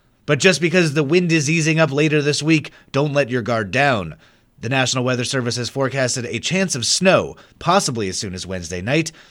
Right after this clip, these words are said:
with chances increasing well through the end of the week and into the weekend. Even if it doesn't snow, expect wet weather all weekend long. Don't look up for clear skies until Sunday.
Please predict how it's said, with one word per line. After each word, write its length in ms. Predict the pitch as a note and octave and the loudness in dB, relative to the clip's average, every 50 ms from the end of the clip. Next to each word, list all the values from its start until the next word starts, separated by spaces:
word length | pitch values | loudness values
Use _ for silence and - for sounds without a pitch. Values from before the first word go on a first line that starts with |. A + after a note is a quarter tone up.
| _ - | _ -6
with 140 | D3 D3+ - | -6 -4 -2
chances 440 | - E3+ E3+ D#3+ D#3+ E3 E3+ D3+ | -2 -2 -2 -2 -2 -2 -2 0
increasing 600 | D3 E3 D#3 D#3 E3 F3+ F3 D#3+ - F3+ E3+ E3+ - - _ - | -2 -2 -4 -2 -2 -2 -2 0 0 0 -2 -2 -4 -8 _ -12
well 360 | A2+ B2+ E3 F3+ F#3 F#3+ F3 | -4 0 2 4 4 4 2
through 220 | D#3 - B2+ A2+ | 0 -4 -4 -2
the 120 | G#2+ A2 G#2 | -2 -2 -2
end 120 | G2+ G2 | -2 -4
of 80 | F2+ E2 | -6 -6
the 80 | G#2+ | -2
week 240 | A2 D3+ D#3+ D#3 D#3+ | 0 0 0 0 0
and 140 | D#3+ D3+ A2 | -2 -2 -2
into 260 | C#3 E3+ D#3+ B2 G#2 | -4 -4 -2 -4 -4
the 80 | G#2 A2 | -4 -2
weekend. 500 | C#3 D3+ D3+ - G#2 D#2+ C#2 B1+ - - _ _ _ _ _ _ _ _ _ - | -2 -2 -2 -2 -6 -8 -8 -12 -18 -20 _ _ _ _ _ _ _ _ _ -2
Even 220 | D#3 E3 D#3+ E3 | 0 2 4 4
if 120 | E3 D3+ | 2 2
it 80 | D#3+ C3+ | 2 2
doesn't 280 | E3 E3 D3 E3 D#3+ D#3 | 2 2 2 2 0 -2
snow, 360 | - - F3 F3 F3 E3+ E3+ | -2 0 2 2 2 2 2
expect 500 | - D3 D3 - - F3 E3 D#3+ D#3+ - - | 0 -2 -2 -2 0 0 0 0 -2 -6 -12
wet 280 | - A#2+ D3+ F3+ F3+ C3+ | -8 -2 0 0 0 0
weather 340 | A#2+ G#2 F#2+ E2+ F#2 F2+ F2 | 0 -2 -2 -2 -4 -4 -4
all 100 | F2 E2+ | -4 -4
weekend 340 | F2 F2 E2 F#2 F2+ F2 G2 | -6 -6 -6 -8 -8 -6 -4
long. 440 | A#2+ C#3+ D3 D3 D3+ D3 D3 C3 - _ _ _ _ _ _ _ | -2 0 0 0 0 -2 -2 -6 -8 _ _ _ _ _ _ _
Don't 180 | C#3+ C#3+ D3+ C#3+ | 0 0 2 2
look 160 | C#3+ C3+ C#3+ | 0 0 0
up 120 | C#3+ C#3 - | -2 -2 -2
for 120 | - C3 | -6 -8
clear 300 | - - D#3+ D3 B2+ A2+ | -6 -6 -4 -2 -2 -2
skies 480 | - - - F#3+ F3+ D#3+ C3+ - - G#2+ | -2 0 2 2 4 4 4 2 0 -4
until 320 | G#2+ G#2 G#2+ A2+ G2 F2 | -6 -8 -8 -8 -8 -6
Sunday. 520 | - - E3+ E3+ D#3 A#2 F2+ B1+ - - | -2 2 2 2 2 0 -2 -6 -8 -12